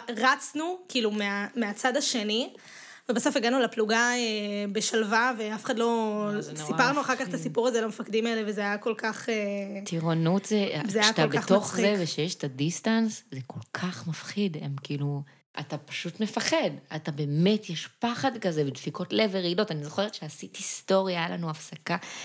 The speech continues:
Speaker 2: ועשיתי סטורי ממש, הלכתי בבסיס, ואסור היה להוציא טלפונים, ובטח שלא לעשות סטורי באמצע הבסיס.
Speaker 1: אלעלי קיבלה על זה ריתוק עשרים ואחת יום.
Speaker 2: יפה שלנו! יפ-, מה?
Speaker 1: אלעלי.
Speaker 2: היא נשארה שבת בגלל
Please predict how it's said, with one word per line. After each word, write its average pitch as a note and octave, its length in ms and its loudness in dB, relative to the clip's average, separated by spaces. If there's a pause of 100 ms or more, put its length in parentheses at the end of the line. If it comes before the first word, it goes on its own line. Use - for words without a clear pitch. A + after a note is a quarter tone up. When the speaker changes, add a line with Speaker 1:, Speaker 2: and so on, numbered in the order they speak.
(240)
Speaker 2:
ועשיתי F3+ 380 -4
סטורי F#3+ 500 2
ממש, D#3+ 540 -2
הלכתי D#3 300 -4
בבסיס, E3+ 480 -8
ואסור B2+ 320 -6
היה C3 160 -2
להוציא C3 320 -8
טלפונים, E3 500 -2
ובטח C#3+ 460 -6
שלא C3 240 -4
לעשות C#3 400 -4
סטורי A3 420 0
באמצע D3+ 460 -2
הבסיס. G3 460 -6 (240)
Speaker 1:
אלעלי B3+ 280 4
קיבלה G#3 320 2
על G3+ 100 0
זה G3 100 -2
ריתוק G3 340 -2
עשרים A3 280 -4
ואחת E3+ 340 -4
יום. G#3 220 -2
Speaker 2:
יפה G#3 240 6
שלנו! B3+ 720 4 (600)
יפ-, D#3 200 -6 (120)
מה? F#3+ 160 4 (760)
Speaker 1:
אלעלי. A#3+ 320 2 (260)
Speaker 2:
היא G#3 80 6
נשארה G#3+ 280 4
שבת C4+ 360 4
בגלל D4 180 0